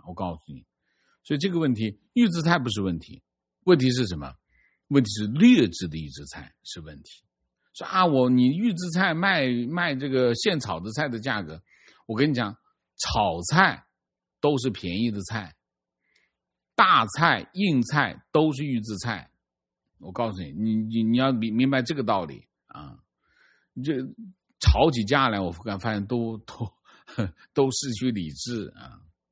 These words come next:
西贝，如果从餐厅的角度来说，我告诉大家，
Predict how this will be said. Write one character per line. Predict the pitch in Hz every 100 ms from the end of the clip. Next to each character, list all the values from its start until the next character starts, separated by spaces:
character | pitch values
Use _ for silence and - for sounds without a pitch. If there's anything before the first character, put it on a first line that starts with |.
| _ _ _ _ _ _ _ _ _ _ _ _ _ _ _ _ _ _
西 | - - 233
贝， | 233 233 147 101 - _ _ _ _
如 | - 131
果 | 196 185
从 | 131 123 156
餐 | - 185 180
厅 | 170 180
的 | 151
角 | - 71
度 | 80 92
来 | 73 78
说， | - 90 -
我 | 87
告 | 127 101
诉 | 80
大 | 80 71
家， | 71 65